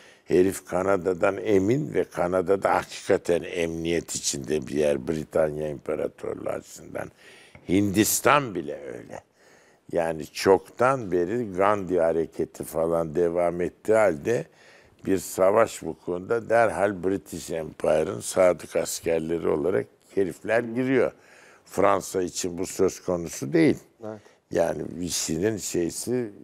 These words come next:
Speaker 1: sözü geçiyor. Mesela Fars'ta çok numaralar yaptılar.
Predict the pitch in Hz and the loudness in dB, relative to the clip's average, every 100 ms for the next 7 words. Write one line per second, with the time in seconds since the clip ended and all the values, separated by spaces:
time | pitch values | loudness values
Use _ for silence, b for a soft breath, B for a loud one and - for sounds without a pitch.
0 | - - - 92 76 101 113 117 - 123 | -20 -12 -2 -2 0 -4 -2 -2 -2 0
1 | 117 110 110 B B B B B _ - | 2 0 -6 B B B B B _ -10
2 | - 85 87 87 - 85 85 - - 101 | -6 -2 0 -2 0 0 0 -2 -4 -4
3 | - 104 - 92 92 92 95 98 113 113 | -2 -4 -4 -6 -2 0 2 2 2 2
4 | 95 71 _ - 78 | 0 -2 _ -8 -6